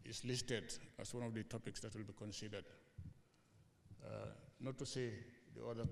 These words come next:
uh, topics are not important. In fact, as I said, there are, the list is not necessarily exhaustive. But there is a particular urgency, in our opinion, in Gambia for All, uh, to reflect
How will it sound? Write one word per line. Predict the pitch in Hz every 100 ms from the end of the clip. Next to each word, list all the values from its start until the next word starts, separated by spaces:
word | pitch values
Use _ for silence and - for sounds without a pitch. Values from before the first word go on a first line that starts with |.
| - - - 107
uh, | 107 104
topics | 110 104 101
are | 104
not | 107 110
important. | 98 - 127 143 143 - - - - - - - - - - 104
In | 98
fact, | 113 104 - - 196
as | 127
I | 110
said, | - 104
there | 101 101
are, | 101 95 - - - 95 95
the |
list | 110 127 -
is | 120
not | 123 113
necessarily | 117 120 117 110
exhaustive. | 101 127 123 110 - - - - - - - - - - 127
But | 127
there | 135
is | 143 139
a |
particular | 139 - 156 - 185 175 151
urgency, | 135 131 127 - 120
in |
our | 117 117
opinion, | 104 135 127 110 101 - -
in | 113
Gambia | 120 117 110
for | 104 107
All, | 113 98 92 - - - - - - - - - - 131
uh, | 117 117 123 - - - -
to | 135 127 131 - 131
reflect | 127 165 165 - -